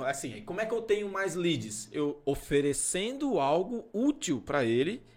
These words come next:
e do interesse dele, que resolve alguma dor dele, que pode ser um conteúdo gratuito, pode ser um guia, pode ser um voucher, pode ser o que for, pra que ele se conecte comigo e demonstre interesse naquilo que eu tô oferecendo.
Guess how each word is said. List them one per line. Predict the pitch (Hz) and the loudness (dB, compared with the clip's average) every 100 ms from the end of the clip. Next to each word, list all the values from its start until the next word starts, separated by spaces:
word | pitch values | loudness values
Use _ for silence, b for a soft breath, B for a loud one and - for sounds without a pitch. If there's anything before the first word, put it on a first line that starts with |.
| - | -12
e | 165 | -8
do | 185 | -6
interesse | 170 135 135 220 | -2 0 0 -2
dele, | 165 180 208 | 2 2 2
que | 202 208 | 0 -2
resolve | 180 208 156 196 262 277 247 | 0 0 2 4 4 4 4
alguma | 214 226 220 | 0 0 0
dor | 220 | 0
dele, | 175 156 | 2 0
que | - | -2
pode | - 135 | -2 -2
ser | 143 | -4
um | |
conteúdo | 127 127 131 151 | -8 -4 -2 0
gratuito, | 190 220 196 175 160 | 0 0 4 2 2
pode | 131 147 - | 0 0 0
ser | 143 | -4
um | 170 | -4
guia, | 143 143 | -2 -2
pode | - 127 - | 0 -4 -4
ser | |
um | 165 | -6
voucher, | 117 143 135 - | -2 0 0 -2
pode | - 135 - | -4 -4 -2
ser | |
o | 175 | -4
que | 359 | -4
for, | - 220 233 B B B B | 0 4 6 B B B B
pra | - 220 | 2 4
que | 220 | 2
ele | 233 | -4
se | 220 - | -4 -6
conecte | 220 233 202 233 226 - | 0 0 2 0 -2 -8
comigo | 233 208 226 | -6 -6 -4
e | |
demonstre | 233 214 208 220 | -4 -4 -6 -2
interesse | 214 196 208 | 2 2 2
naquilo | 220 202 | -4 -6
que | 196 | -4
eu | |
tô | 208 | -4
oferecendo. | 208 208 214 139 | -2 -2 -2 -6